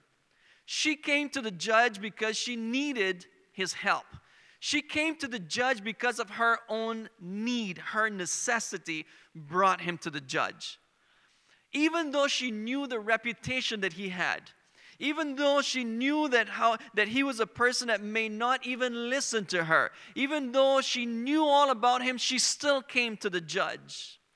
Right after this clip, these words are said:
My dear friend, she came to him. We must come to Jesus.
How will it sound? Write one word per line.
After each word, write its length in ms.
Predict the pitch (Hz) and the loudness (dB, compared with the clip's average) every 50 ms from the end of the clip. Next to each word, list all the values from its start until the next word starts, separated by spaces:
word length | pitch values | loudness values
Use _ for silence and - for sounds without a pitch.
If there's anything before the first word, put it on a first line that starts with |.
| _ _ _ _ _ _ _ - | _ _ _ _ _ _ _ -6
My 100 | 202 196 | -4 -4
dear 220 | 165 180 175 165 | -2 -2 -2 -2
friend, 460 | 156 - - 156 143 139 143 143 139 - _ _ _ _ _ _ _ _ _ _ _ _ _ _ _ - | -2 -4 -4 -4 -2 -4 -4 -8 -12 -16 _ _ _ _ _ _ _ _ _ _ _ _ _ _ _ -16
she 220 | - - 214 220 | -10 -8 -6 -6
came 300 | - - 208 175 175 165 | -4 -4 -2 -2 -2 -4
to 100 | 143 160 | -6 -6
him. 400 | 151 143 143 131 - 123 - - - _ _ _ _ _ _ _ _ _ _ _ _ _ _ _ | -6 -6 -6 -8 -8 -10 -14 -20 -20 _ _ _ _ _ _ _ _ _ _ _ _ _ _ _
We 140 | - 226 240 | -4 -4 -2
must 260 | 226 214 190 - - | 0 -2 -2 -2 -2
come 160 | 185 170 165 147 | -2 -2 -2 -2
to 120 | - 156 | -4 -6
Jesus. 760 | 127 131 143 143 135 - 123 107 - - - - - - - | -6 -4 -4 -4 -4 -6 -8 -10 -10 -10 -10 -10 -12 -14 -14